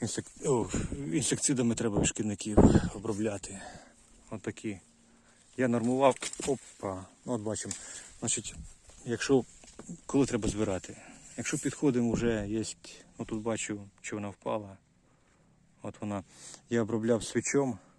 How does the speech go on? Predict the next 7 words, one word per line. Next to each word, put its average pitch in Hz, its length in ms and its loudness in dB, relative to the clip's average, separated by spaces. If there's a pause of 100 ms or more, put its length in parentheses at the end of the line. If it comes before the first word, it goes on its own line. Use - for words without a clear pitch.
(140)
аби 107 220 0
не 113 100 4
обробляв, 117 560 0 (120)
тут 107 200 -6
уже 104 440 -4 (320)
такий, - 580 -6 (1700)
е, 120 420 -10